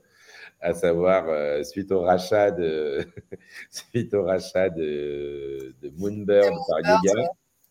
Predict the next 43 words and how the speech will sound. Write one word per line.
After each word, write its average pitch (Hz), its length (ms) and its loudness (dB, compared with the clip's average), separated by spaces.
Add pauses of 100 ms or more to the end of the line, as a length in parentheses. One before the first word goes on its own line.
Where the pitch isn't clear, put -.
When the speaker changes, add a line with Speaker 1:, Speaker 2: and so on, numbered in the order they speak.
(540)
Speaker 1:
Euh, 71 440 -2
donc, 73 280 -12
euh, 69 300 -4
Moonbird, 90 460 0
enfin, - 200 -14
Moonbird 85 600 -4
Proof 92 160 -12 (260)
Collective 85 640 -4
par 73 140 -2
Yuga, 80 480 0
il 95 80 -4
y 78 40 0
a 76 60 -2
eu, 90 260 -2
euh, 78 60 -2
pas 85 180 0
mal 90 220 0
de 85 80 -4
petites, 90 420 -12 (460)
de 92 100 -2
petites 92 400 -10
courbes 95 720 4
d'insider 107 580 2
trading 110 380 -2
qui 110 80 -6
ont 98 60 0
été 92 160 0
partagées. 98 420 4
Je 117 60 4
sais 113 120 -8
pas 92 120 0
si 90 80 -6
t'as 90 80 0
vu 85 140 -4
ça, 98 240 2
Eve. 101 220 2 (440)
Speaker 2:
C'est 196 260 -4
clair. 202 380 2 (200)
<laughs> - 340 0
Aidez-moi, - 500 0 (120)
c'est 120 180 -10
le - 60 -18
schmock. - 320 -18